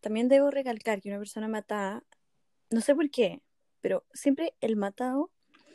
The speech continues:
es el que, típico weón que tiene toda la personalidad para escribirte como sin seguirte,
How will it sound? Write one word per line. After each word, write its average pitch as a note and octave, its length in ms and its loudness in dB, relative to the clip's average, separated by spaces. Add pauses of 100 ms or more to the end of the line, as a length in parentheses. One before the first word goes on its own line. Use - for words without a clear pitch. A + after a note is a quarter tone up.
(600)
es A#3 180 2
el B3+ 120 4
que, A3+ 440 0
típico C#4 280 0
weón B3+ 180 4
que C4 80 2
tiene B3 220 0
toda B3+ 100 2
la C4 80 2
personalidad A#3 500 -2
para A#3+ 80 -2
escribirte A3 440 -2
como G#3+ 400 -2
sin A#3+ 240 2
seguirte, C4+ 640 4